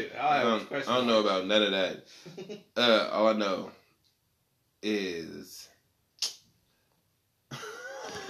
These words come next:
Speaker 1: Boy, get the fuck outta here. This is why I'm done with you.
Speaker 2: <laughs> Nah, I was trying to
Speaker 1: Do
Speaker 2: change
Speaker 1: you
Speaker 2: the
Speaker 1: actually
Speaker 2: subject.
Speaker 1: feel like Kawhi is, um, is more likened to Michael Jordan than Kobe was?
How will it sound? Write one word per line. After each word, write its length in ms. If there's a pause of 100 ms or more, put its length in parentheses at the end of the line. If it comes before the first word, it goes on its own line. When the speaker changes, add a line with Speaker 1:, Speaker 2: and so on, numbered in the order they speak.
(380)
Speaker 1:
Boy, 280 (200)
get 140
the 100
fuck 440
outta 260
here. 300
This 240
is 60
why 200
I'm 80
done 220
with 180
you. 180
Speaker 2:
<laughs> 340 (600)
Nah, 460 (280)
I 80
was 160
trying 160
to 80
Speaker 1:
Do 60
Speaker 2:
change 120
Speaker 1:
you 60
Speaker 2:
the 60
Speaker 1:
actually 340
Speaker 2:
subject. 160
Speaker 1:
feel 160
like 360
Kawhi 480
is, 300
um, 420 (1700)
is 200
more 240
likened 480
to 420
Michael 280
Jordan 340
than 160
Kobe 320
was? 200